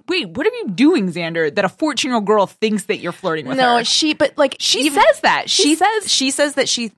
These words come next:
Speaker 2: okay, but she's like, "He sees me as I am as a woman," but she has, like, chocolate sauce all over her face.
Speaker 1: Okay,
Speaker 2: So
Speaker 1: but
Speaker 2: she doesn't understand. She's just a dumb
Speaker 1: But she's what a s-,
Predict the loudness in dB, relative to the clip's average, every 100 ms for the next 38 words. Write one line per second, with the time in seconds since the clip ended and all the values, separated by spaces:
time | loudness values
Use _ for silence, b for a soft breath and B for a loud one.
0 | _ -8 -4 -2 2 2 2 -2 -8 -6
1 | -2 -2 -2 -8 -8 -6 -2 0 0 0
2 | -2 -4 -6 -6 -4 -2 -2 -2 _ -8
3 | -4 -4 -6 -6 -6 -6 -8 -8 -6 -6
4 | -6 -8 -8 -10 -12 -14 -16 -20 _ _
5 | _ -4 -2 -4 -2 0 0 -2 0 0
6 | -2 -4 -6 -6 -10 -14 -8 -6 -4 -4
7 | -4 -4 0 0 0 -4 -8 _ _ _
8 | _ _ _ _ _ -6 -2 0 2 2
9 | 0 -2 -6 -8